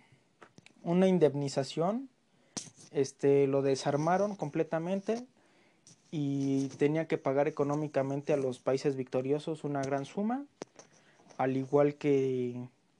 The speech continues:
a ellos les echaron la culpa de haber iniciado la Primera Guerra Mundial junto con sus aliados. Aparte de todo eso, este,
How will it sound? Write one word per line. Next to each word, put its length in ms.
a 120
ellos 200
les 140
echaron 320
la 100
culpa 320
de 60
haber 160
iniciado 360
la 100
Primera 360
Guerra 300
Mundial 340
junto 280
con 140
sus 160
aliados. 500
Aparte 460
de 140
todo 260
eso, 320
este, 760